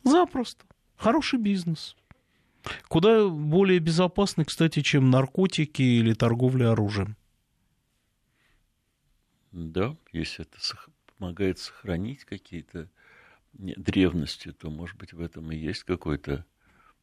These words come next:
Speaker 2: аморальный смысл.
Speaker 1: Ну, если вы говорите о том, что иначе уничтожить, то
Speaker 2: Да, в конце концов, всё, что вывозили, э, англичане из Греции, когда-то они сохранили таким образом, неизвестно,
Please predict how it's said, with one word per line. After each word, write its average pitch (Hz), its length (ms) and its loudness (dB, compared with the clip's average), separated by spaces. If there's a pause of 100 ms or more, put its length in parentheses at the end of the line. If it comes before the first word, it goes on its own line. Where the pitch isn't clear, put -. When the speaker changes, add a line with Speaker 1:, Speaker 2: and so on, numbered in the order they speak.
(480)
Speaker 2:
аморальный 85 640 2
смысл. - 560 -4 (380)
Speaker 1:
Ну, 175 260 4
если 208 320 0
вы 156 240 4
говорите 151 500 2
о 135 60 2
том, 147 220 2
что 123 600 4
иначе 127 360 2
уничтожить, 127 800 2
то 123 260 4
Speaker 2:
Да, 233 360 2 (420)
в - 20 -20
конце 92 340 -4
концов, 113 560 -2 (600)
всё, 98 240 2
что 98 240 -2
вывозили, 82 880 0 (100)
э, 76 320 -8
англичане 76 680 -2
из 76 140 -10
Греции, 101 540 -4
когда-то 92 480 0
они 92 260 0 (600)
сохранили 160 680 2
таким 85 420 2
образом, 76 460 -2
неизвестно, 85 880 -2